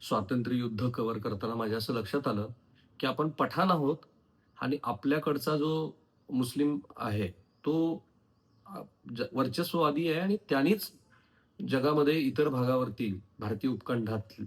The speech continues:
उपखंडातल्या भागावरती सत्ता गाजवायला हवी, अशा भूमिकेतनं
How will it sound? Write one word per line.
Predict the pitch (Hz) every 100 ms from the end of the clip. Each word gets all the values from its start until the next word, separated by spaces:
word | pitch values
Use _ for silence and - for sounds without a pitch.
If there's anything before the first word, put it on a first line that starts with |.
| -
उपखंडातल्या | 117 - 120 107 107 107 101 123
भागावरती | 113 104 117 104 101 156 214 - _ _ _ -
सत्ता | 139 - 147
गाजवायला | 135 120 113 127 127
हवी, | 107 104 113
अशा | 113 110 131 135
भूमिकेतनं | 143 120 120 120 120 104 123 110